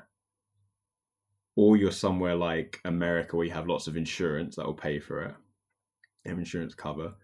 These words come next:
There's not really anywhere currently, but there's no reason that someone couldn't pay for it themselves,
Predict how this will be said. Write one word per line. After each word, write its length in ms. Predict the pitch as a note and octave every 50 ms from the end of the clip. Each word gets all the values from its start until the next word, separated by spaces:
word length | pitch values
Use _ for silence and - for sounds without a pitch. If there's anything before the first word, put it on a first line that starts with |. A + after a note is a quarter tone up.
| _ _ _ _ _ _ _ _ _ _ _ _ _ _ _ -
There's 180 | - F#2+ F2+ F#2+
not 220 | G2+ A2 C3 -
really 840 | - G#2+ F2+ F2+ F2+ F#2+ G2+ G#2 A2 A2+ A2+ A2 G#2+ G2+ F#2+ - -
anywhere 1160 | - G2 F#2+ F#2+ F#2 F#2 F2+ E2+ E2+ E2 - _ _ _ _ _ _ _ - G2+ G2 F2 F2
currently, 540 | - - - G#2+ G2+ F#2+ F2+ - C#2 D2+ E2
but 140 | D#2+ C#2+ C#2
there's 100 | D#2 F2+
no 120 | G2+ G#2
reason 380 | G2+ F#2 F#2+ F#2 E2+ E2+ E2+ E2
that 100 | D#2 -
someone 300 | - - F2+ F2 E2 E2
couldn't 440 | - - - - G#2+ G2 - - -
pay 180 | - - F2 E2+
for 160 | D#2+ - F2
it 80 | D2+ -
themselves, 720 | D#2+ E2 D#2 - - E2+ B1+ A1+ - - - - - -